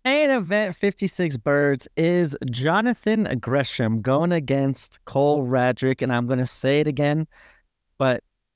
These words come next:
Cole happy, but also in this match focused and knowing what was ahead of him in this match and how big this match is, and totally stylistic compared to Lucha the night before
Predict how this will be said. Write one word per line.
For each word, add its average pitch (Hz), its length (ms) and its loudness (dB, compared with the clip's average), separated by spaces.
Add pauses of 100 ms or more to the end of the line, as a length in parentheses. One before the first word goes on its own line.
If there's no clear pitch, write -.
(680)
Cole 190 640 2 (280)
happy, 185 600 -2 (440)
but 135 100 -2
also 143 360 -2
in 135 60 0
this 135 180 -4
match 143 220 -2
focused - 760 -2
and 123 200 2
knowing 131 440 2
what 123 200 0
was 127 200 0
ahead 127 180 0
of 131 120 -2
him 139 160 0
in 135 60 2
this 127 140 -4
match 131 240 -2
and 123 60 -2
how 127 80 0
big 127 300 -2
this 131 180 -4
match 127 280 -2
is, 135 220 0
and 120 180 0 (380)
totally 214 460 2
stylistic 202 640 0 (320)
compared 180 340 -2
to 165 80 -2
Lucha 208 300 0
the 202 100 0
night 196 220 0
before 202 560 2